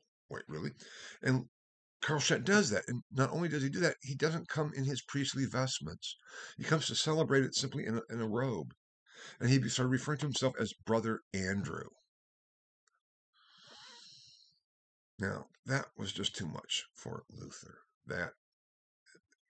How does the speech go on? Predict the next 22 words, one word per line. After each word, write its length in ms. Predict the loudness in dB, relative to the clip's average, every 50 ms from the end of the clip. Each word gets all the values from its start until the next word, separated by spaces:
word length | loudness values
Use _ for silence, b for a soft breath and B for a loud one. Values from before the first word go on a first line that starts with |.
| -16 -12
combined 500 | -10 -6 -4 -4 -2 -4 -4 -6 -8 -8
with 180 | -8 -10 -12 -12
the 120 | -12 -10 -10
iconoclasm 800 | -8 -4 -2 -2 -2 -2 -2 -4 -4 -4 -4 -4 -6 -6 -6 -6
that 100 | -8 -8
was 140 | -10 -10 -8
going 280 | -6 -6 -6 -6 -6
on 160 | -6 -8 -8 -8 -10
under 180 | -12 -12 -12 -10 -8
Karlstadt's 800 | -8 -6 -6 -8 -8 -10 -10 -8 -8 -8 -6 -6 -6 -6 -8 -10 B B B B B B B _ -10
instigations 880 | -6 -4 -4 -4 -6 -6 -6 -4 -4 -4 -4 -6 -6 -8 -10 -10 -10 -10
and 160 | -10 -10 -10
the 100 | -10 -8
city 320 | -6 -6 -6 -6 -8 -12 -12 -8
council 580 | -6 -6 -6 -6 -6 -8 -6 -4 -6 -6 -6 -10 -20 B B B B B B B B _ _ -4
passing 320 | -4 -4 -4 -6 -8 -8 -4
laws 440 | -2 -2 0 0 -2 -4 -4 -8 -8
to 260 | -10 -8 -8 -10 -12 -12 -8 -6
institute 600 | -4 -4 -4 -6 -8 -10 -8 -6 -6 -6 -6 -6
tho-, 180 | -6 -8 -8 -8 -10 -10
these 200 | -10 -10 -10 -8
changes, 540 | -8 -8 -6 -8 -8 -10 -10 -12 -12 -12